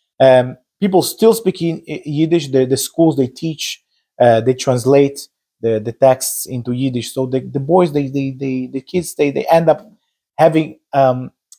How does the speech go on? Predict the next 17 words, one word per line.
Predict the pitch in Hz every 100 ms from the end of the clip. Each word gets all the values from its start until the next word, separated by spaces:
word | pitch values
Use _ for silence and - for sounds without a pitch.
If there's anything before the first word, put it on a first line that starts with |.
| _
maybe | 170 220 220
not | 151 160 202 -
so | - 180
fluent | - 165 175 175 165
like | 151 143
the | 139
kids | - 135
in | 135 135
Williamsburg, | 156 190 185 170
but | 147
they | 147
do | 143 175
understand | 156 131 - 139 135 127
and | 120
they | 120
do | 127
speak. | 123 - 85